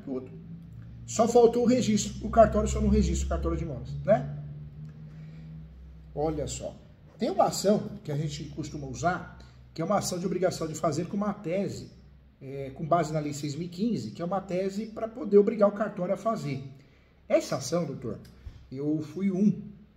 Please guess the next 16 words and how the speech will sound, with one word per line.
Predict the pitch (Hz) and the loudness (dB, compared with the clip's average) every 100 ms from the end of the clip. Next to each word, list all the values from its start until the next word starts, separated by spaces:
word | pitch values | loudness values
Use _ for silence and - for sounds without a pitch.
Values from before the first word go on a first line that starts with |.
| - | -20
dos | 127 160 165 165 | -6 -2 -2 -4
colegas | 160 131 175 170 127 - | -6 -2 0 -2 -4 -10
que | - 160 | -12 -10
conseguiu | 170 175 - 196 | -6 -6 -6 -6
ter | 202 | -6
sucesso | - 165 165 185 185 | -6 -6 -2 -2 0
em | 196 | -4
umas | 196 135 | -4 6
oito | 160 262 - | 8 8 6
demandas, | 220 165 170 170 127 123 | 0 2 0 -2 -4 -6
até | 127 185 | -6 -4
saiu | 214 208 | 0 2
na | 190 | 2
revista | 175 175 175 | 0 -2 -2
da | 160 | -2
arisp. | 113 120 196 196 - - 101 | -2 -2 0 0 -2 -8 -10